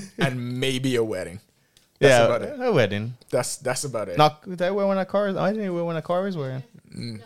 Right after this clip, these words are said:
Speaker 1: No.
Speaker 2: No.
Speaker 1: No, not even here.
Speaker 2: Yeah. Well, you know.
Speaker 1: Andrew, I wore one.
Speaker 2: Well, we'll leave it for the important things.
Speaker 1: Yeah.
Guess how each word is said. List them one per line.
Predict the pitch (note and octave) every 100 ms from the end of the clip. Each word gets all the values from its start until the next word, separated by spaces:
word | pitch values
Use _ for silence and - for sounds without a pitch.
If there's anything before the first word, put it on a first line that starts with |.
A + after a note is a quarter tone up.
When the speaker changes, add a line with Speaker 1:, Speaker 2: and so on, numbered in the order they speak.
| - -
Speaker 1:
No. | C3+ C3+
Speaker 2:
No. | A#2 A#2 B2 C3+ C3 -
Speaker 1:
No, | C#3
not | D3+ F3+
even | F3+ E3
here. | G3+ E3+ - _ _ D3+
Speaker 2:
Yeah. | D#3+ E3+ _
Well, | A#3 G#3+ _ _ - -
you | A#3
know. | C#3+
Speaker 1:
Andrew, | A3 G#3
I | B2
wore | F#2+ F2+
one. | F2 G2+ - _ -
Speaker 2:
Well, | G#4+
we'll | G#4+
leave | G#4+ A4
it | E4
for | F3+
the | D3
important | A#2+ - G#2 - -
things. | G1+ - -
Speaker 1:
Yeah. | D3 A2 E2+